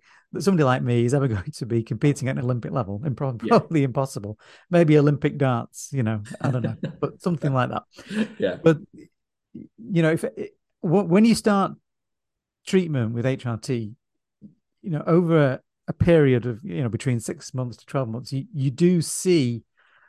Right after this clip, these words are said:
Speaker 1: a huge kind of reduction in your ability to lift heavy objects and,
Speaker 2: Yeah.
Speaker 1: and do what you could do before. It, it does change drastically.
Speaker 2: Exactly.
Speaker 1: Um, so, but you still have this big frame. So you end up with a really kind of reduced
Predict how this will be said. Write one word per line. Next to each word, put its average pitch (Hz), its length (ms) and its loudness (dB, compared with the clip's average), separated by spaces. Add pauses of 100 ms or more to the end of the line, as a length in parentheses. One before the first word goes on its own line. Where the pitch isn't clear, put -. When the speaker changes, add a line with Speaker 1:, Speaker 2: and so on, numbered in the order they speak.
(400)
Speaker 1:
a 156 40 -2
huge 151 640 2
kind 139 260 -2
of 120 220 -6
reduction 139 640 -2
in 127 140 -2
your 123 100 -2
ability 147 460 -2
to 120 520 -2
lift 147 260 0
heavy 131 200 0
objects 123 500 -4
and, 123 300 -4
Speaker 2:
Yeah. 196 80 -4
Speaker 1:
and 123 160 -2
do 143 180 4
what 143 180 0
you 147 120 -2
could 120 180 -10
do 123 160 -4
before. 117 400 -2
It, 147 200 0
it 151 180 -2
does 160 280 0
change 117 600 -6 (400)
drastically. - 640 -6 (420)
Speaker 2:
Exactly. 107 300 -12
Speaker 1:
Um, 123 240 -2
so, - 140 -14
but 131 80 2
you 160 180 6
still 180 200 2
have 147 180 0
this 135 100 -4
big 127 220 -6
frame. 113 340 -4 (180)
So 143 280 2 (180)
you 143 200 0
end 170 180 4
up 151 100 2
with 135 140 -2
a 127 60 0
really 143 400 0 (180)
kind 135 180 -6
of 127 100 -10 (280)
reduced 147 560 0